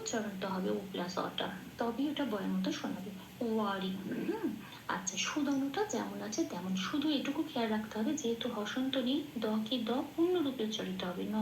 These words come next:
কে ন, দ ন, এটা উচ্চারিত হবে। পূজার হা, ওয়ারি, সুদন,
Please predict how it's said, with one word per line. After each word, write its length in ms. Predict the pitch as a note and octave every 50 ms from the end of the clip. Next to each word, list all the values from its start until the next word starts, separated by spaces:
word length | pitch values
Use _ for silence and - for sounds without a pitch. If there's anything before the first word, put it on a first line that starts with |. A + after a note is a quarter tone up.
| G#3+ G#3+
কে 80 | G#3+ G3+ G3 F#3
ন, 20 | F3 F#3 F#3+ - - - - - - - - - G#3+
দ 60 | A#3 A3+ G#3+ G#3+ G#3+ G#3+ G#3+ A3+
ন, 0 | A#3+ G#3+ - -
এটা 220 | F#3 A3+ G#3+ A3 B3+ E4+
উচ্চারিত 440 | E4+ C4 - - F3+ - - - - F3
হবে। 180 | F3+ F#3 F#3 F#3 F#3 F#3+ - - - - - - -
পূজার 360 | A3+ A#3 A3 A3 G#3+ G#3 G#3
হা, 220 | G#3+ G#3 - G#3+ B3+ F4 F4+ B3 F#3
ওয়ারি, 360 | F#3 F#3 F#3 F3+ F3+ A3+ C#4+ -
সুদন, 580 | - - - G#3 F#3+ F#3+ F#3+ F#3+ F#3 F#3 F3